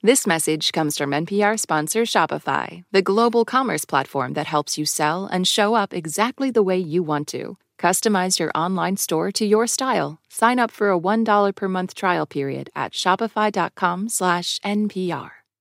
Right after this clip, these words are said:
Support for N P R and the following message come from Betterment, an automated investing and savings app.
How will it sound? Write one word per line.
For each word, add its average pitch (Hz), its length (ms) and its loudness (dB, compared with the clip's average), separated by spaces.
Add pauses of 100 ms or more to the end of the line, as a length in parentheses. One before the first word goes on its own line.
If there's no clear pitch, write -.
(760)
Support 220 460 2
for 254 120 2
N 196 200 0
P 196 200 0
R 175 280 0
and 185 160 -2
the 175 40 -2
following 170 460 0
message 156 480 -6
come 202 160 -4
from 247 180 2
Betterment, 214 540 0 (160)
an 160 140 -4
automated 156 540 0
investing 185 540 -2
and 151 140 -4
savings 165 400 0
app. 131 260 -10